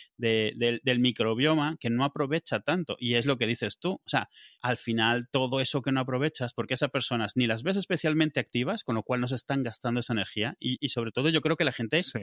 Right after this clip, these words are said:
Speaker 1: no hace realmente cálculo de cuánta energía tiene la más mínima cosa. El cuerpo humano es una de las máquinas más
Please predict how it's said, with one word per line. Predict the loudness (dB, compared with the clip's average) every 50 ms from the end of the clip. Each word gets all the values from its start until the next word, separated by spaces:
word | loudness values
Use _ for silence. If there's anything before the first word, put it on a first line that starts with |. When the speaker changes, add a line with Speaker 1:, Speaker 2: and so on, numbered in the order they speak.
| -4 -4
Speaker 1:
no | -2 0 0 0 0 2 2 0
hace | 0 -2 -2 -2 -2 0
realmente | 0 2 2 2 2 2 0 0 -2 -4 -4
cálculo | -2 -2 -4 -2 0 0 0 2
de | 0 0 -4 _
cuánta | -4 0 2 2 2 2 2 2 2
energía | 4 2 2 0 -2 -2 0 0 0
tiene | 0 0 2 2
la | 4 4 4
más | 2 2 2 2 2
mínima | 4 4 4 4 2 0 0
cosa. | -2 -2 -2 -2 -2 -2 -4 -4 -4
El | -6 -6 -6 -6
cuerpo | _ -2 0 0 0 0 0
humano | 2 4 4 4 2
es | 2 0 2
una | 2 2 4
de | 4
las | 2 2 2
máquinas | 0 0 0 2 0 0 2
más | 0 0 0 -2